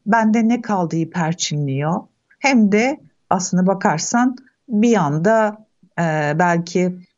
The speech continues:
hani sonrasında form gönder, geri bildirim al, bundan kurtulmuş oluyoruz.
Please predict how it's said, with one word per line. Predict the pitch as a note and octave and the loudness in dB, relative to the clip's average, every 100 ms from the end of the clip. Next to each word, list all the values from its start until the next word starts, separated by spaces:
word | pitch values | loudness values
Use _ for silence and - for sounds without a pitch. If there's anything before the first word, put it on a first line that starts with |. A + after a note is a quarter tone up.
| _ | _
hani | F3+ E3 | -2 0
sonrasında | - F#3+ F3+ F3+ F3+ F#3 | 0 2 2 2 0 0
form | - F#3 F3+ F#3 | 0 0 2 2
gönder, | F#3+ F3+ F#3 F#3 F#3+ | 2 2 2 2 2
geri | F3+ D#3+ D#3 D#3 | 2 0 0 0
bildirim | F#3 F#3 F3 F#3+ G3 | 0 2 2 2 0
al, | - F#3 F#3 G#3 | 0 0 0 2
bundan | B3 B3 A3+ | 2 2 2
kurtulmuş | G#3+ - A3+ G#3+ G#3 | 0 0 2 2 2
oluyoruz. | F3 E3 E3 F#3+ | 0 2 0 0